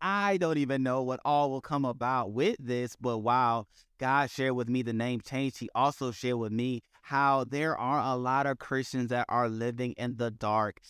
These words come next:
living silently because they don't want to expose who they are, because in this world, it kinda has a bad rap to be a Christian in some circles, some communities, and within some, like,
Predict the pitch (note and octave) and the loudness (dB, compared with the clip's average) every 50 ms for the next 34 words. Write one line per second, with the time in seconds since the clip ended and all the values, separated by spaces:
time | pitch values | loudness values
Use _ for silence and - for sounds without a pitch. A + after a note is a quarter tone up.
0 | - _ _ G2 G#2 A2+ B2+ D3 D#3 D#3+ D#3 E3+ E3+ E3 D#3+ - _ _ - - | -20 _ _ -8 -6 -2 0 0 0 0 0 0 0 -2 -2 -6 _ _ -20 -18
1 | - - C3+ A#2 C3+ D3+ D#3 D#3 C#3+ B2+ B2 A#2+ A#2+ A#2 A#2 A#2 A#2+ - - D3 | -8 -2 0 2 2 2 2 0 0 -2 0 0 -2 -2 -2 -4 -6 -4 -2 -2
2 | C3 B2+ A#2+ G#2+ - C3 C#3+ D#3+ E3+ E3 D#3+ D#3 D#3 D3 B2+ B2 C3+ D3 C3+ A2 | 0 0 -2 -4 -2 0 2 2 2 2 2 0 0 0 0 0 0 -2 -2 -4
3 | - - D3 C#3+ C#3 - - C3 B2 - - - C3+ C#3 D3 D#3+ C#3+ - - D3 | -6 -4 -2 -2 -2 -2 -4 -6 -6 -8 -6 -2 0 2 2 0 0 -2 -4 -4
4 | C3+ B2 C#3 C#3 - - A2+ C3 D#3 F3 F3+ E3 C#3+ C#3+ C3 - C#3 B2+ A2+ - | -2 0 0 0 0 0 0 2 2 2 2 0 0 -2 -2 -2 -2 -4 -4 -4
5 | - D3+ D3+ C#3 D3 D#3 C#3+ - - A#2+ D3 F3 F3+ E3+ D#3 D3+ C#3+ - _ _ | -4 -4 -4 -2 0 -2 -2 -2 -2 0 2 2 4 2 2 0 -2 -6 _ _
6 | - - - D3 D3 - - - C3 C3+ D#3+ F#3 G#3 G#3 F#3+ F#3+ F3 F3 G3 F3 | -10 -4 -4 -4 -4 -4 -8 -10 -6 -4 -2 0 0 0 0 0 0 0 0 -2
7 | D#3 D#3 D#3 D#3 D#3+ D#3+ D#3 D3+ - B2 C3+ C3+ B2 A#2 C3+ C#3+ D#3 D#3+ D#3+ D#3 | -2 0 0 0 0 -2 -2 -4 -4 -2 -2 -2 0 0 0 0 2 2 2 2
8 | C3 A2 A#2+ C3 D3+ E3 C#3+ - - A#2+ A2 B2+ C3 B2+ A2 - - C3 D#3+ A3 | 0 0 0 2 2 2 0 -2 -6 -6 -4 -2 -2 -2 -2 -2 -4 -4 -4 -2
9 | - - A#2+ A#2 A2 G#2 - C3+ C3 C3 - - - C3 D#3 G#3 - - C3+ B2+ | -2 -4 -4 -4 -4 -4 -2 -2 -2 -2 -2 -2 0 0 0 0 0 -2 -4 -4
10 | - - C3+ C3+ B2 - G#2 A2 A2+ C3 D#3 D#3+ D3 D3 C#3+ C#3 - - _ _ | -4 -2 -4 -4 -4 -4 -4 -2 0 0 0 2 0 0 -2 -2 -6 -12 _ _
11 | - - - - C3+ C3+ C3+ C3+ C3 C3 B2 C3+ B2 - C#3+ C#3+ C#3 C3+ - C#3+ | -20 -10 -6 -4 -2 0 0 0 -2 -2 -2 -4 -4 -2 -2 -2 -2 -2 -2 0
12 | C#3+ C#3 C#3 C3+ C3 C3 C3 C3 B2+ A#2+ - | 0 2 0 0 2 4 4 4 4 2 -2